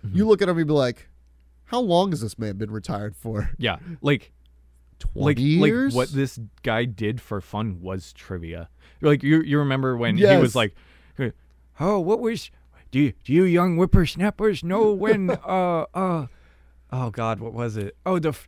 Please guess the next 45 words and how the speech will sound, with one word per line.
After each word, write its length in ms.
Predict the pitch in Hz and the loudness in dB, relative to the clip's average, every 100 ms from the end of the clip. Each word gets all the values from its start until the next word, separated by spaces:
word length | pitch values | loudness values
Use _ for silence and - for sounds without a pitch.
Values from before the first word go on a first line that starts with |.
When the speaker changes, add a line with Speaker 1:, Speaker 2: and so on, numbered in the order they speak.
| _ - | _ 0
Speaker 1:
the 100 | 165 | 0
first 380 | - 285 262 | 2 2 2
cereal 560 | - 262 269 208 165 131 | 0 2 6 6 4 2
that 140 | 120 147 | -2 -6
was 200 | 147 156 | -4 -2
ever 240 | 180 185 | -2 0
made." 500 | 185 180 175 147 120 | 0 2 2 2 0
Speaker 2:
Oh 180 | 196 202 | 2 2
my 160 | 208 196 | 6 6
Speaker 1:
And, 80 | 175 | 6
Speaker 2:
God, 200 | 185 160 | 6 4
that 160 | 180 | 4
was 120 | 196 | 4
Speaker 1:
yeah. 80 | 170 | 4
Speaker 2:
his 140 | 120 95 | 4 0
fucking 360 | 208 202 214 | -2 -2 -2
Speaker 1:
Yeah, 40 | 175 | 4
Speaker 2:
trivia. 500 | 180 226 170 123 139 | 6 6 4 0 0
Speaker 1:
yeah. 240 | 175 165 110 - - | 4 4 0 -10 -14
I 120 | 107 113 | -6 -6
was 160 | 107 | -6
thinking, 260 | 101 92 90 | -8 -10 -12
like, 160 | 82 - - | -14 -20 -8
cooked 300 | - 113 - - | -4 -4 -8 -6
oats, 580 | 127 139 _ - - - | -4 -4 _ -20 -20 -8
maybe, 520 | 151 131 120 123 123 | -4 -2 -2 -2 -4
or 140 | - 113 | -4 -6
just 240 | 107 113 | -6 -8
kinda 220 | 117 117 | -6 -4
Speaker 2:
Like 100 | - | -4
Quaker 360 | - - 165 208 | 0 2 4 4
Speaker 1:
oats 40 | |
in 60 | 202 | 2
Speaker 2:
Oats, 140 | 127 | 0
Speaker 1:
general, 280 | 151 147 147 | -2 -2 -4
in 60 | 147 | -4
Speaker 2:
something. 320 | 190 165 135 | -6 -4 -2
Speaker 1:
general, 340 | 127 143 151 | 0 -2 -4
whatever. 220 | 160 175 165 | -4 -4 -6
And 240 | 123 131 - - - | -6 -6 -10 -20 -4
he 120 | 175 | -2
goes, 340 | 175 151 127 _ _ _ - | 2 0 0 _ _ _ -6
he 120 | 180 | -4
turns 380 | 156 180 185 175 | 0 2 2 4
around, 540 | 165 160 151 120 113 | 2 4 2 0 -4